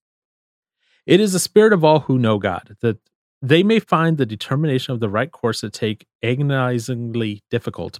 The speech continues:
but once they are clear on it, they embrace it boldly and without hesitation. It does not worry them that others of God's people see the matter differently and do not stand with them. Were Shadrach, Meshach, and Abednego the only Jews who declined to worship Ne-,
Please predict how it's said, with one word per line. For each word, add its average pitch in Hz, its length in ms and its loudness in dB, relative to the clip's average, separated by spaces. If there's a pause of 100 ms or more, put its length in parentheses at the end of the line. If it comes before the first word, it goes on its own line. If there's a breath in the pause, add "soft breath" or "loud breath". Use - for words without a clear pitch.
but - 140 -12
once 131 200 -6
they 135 160 -6
are 107 100 -4
clear 147 440 -8
on 92 160 -4
it, 95 120 -10 (100)
they 104 60 -8
embrace 104 460 -6
it - 140 -12
boldly 92 380 -8 (320)
and 123 100 -2
without 82 280 -6
hesitation. 110 600 -6 (460 soft breath)
It 135 80 0
does 196 200 4
not 220 220 2
worry 165 300 4
them 104 260 0
that 104 220 -2
others 139 280 0
of 117 160 -4
God's 113 300 -2
people 113 320 -4
see 117 220 -4
the 110 80 -4
matter 104 300 -4
differently 104 440 -4
and 98 100 -6
do 95 80 -8
not 113 260 -6
stand 104 420 -6
with 113 200 -4
them. - 200 -14 (680)
Were 101 100 0
Shadrach, 98 540 -6
Meshach, 98 360 -6 (160)
and 98 100 -8
Abednego 98 400 -6
the 104 140 -4
only 104 160 -4
Jews 107 400 -6
who 113 100 -6
declined 107 720 -8
to 104 60 -4
worship 113 440 0 (460)
Ne-, 123 180 0